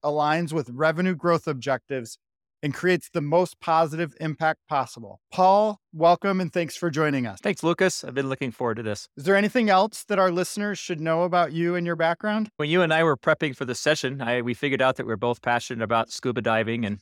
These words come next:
Speaker 2: ocean conservation. So that's a pretty big part of my life as well. But I think
Speaker 1: Oh,
Speaker 2: that'll
Speaker 1: that,
Speaker 2: do it.
Speaker 1: yeah, that's great. How did you get your start in sales?
Speaker 2: That's funny. When I was in college,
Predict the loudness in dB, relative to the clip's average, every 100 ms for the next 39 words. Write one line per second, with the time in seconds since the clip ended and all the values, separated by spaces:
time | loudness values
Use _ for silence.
0 | _ -4 -4 -6 -6 -6 -6 -4 -4 -4
1 | -10 -6 -8 -4 -2 -2 -4 -4 -4 -2
2 | -2 -2 -2 -6 -10 -8 -8 _ _ -2
3 | 0 0 0 -2 -4 -10 -12 -6 -2 -2
4 | -4 -10 -8 -6 -6 -8 0 2 2 0
5 | -2 0 0 0 0 2 2 0 -6 -8
6 | -6 -4 -4 0 0 0 -4 _ -4 0
7 | 2 0 -4 -2 0 2 2 -2 -12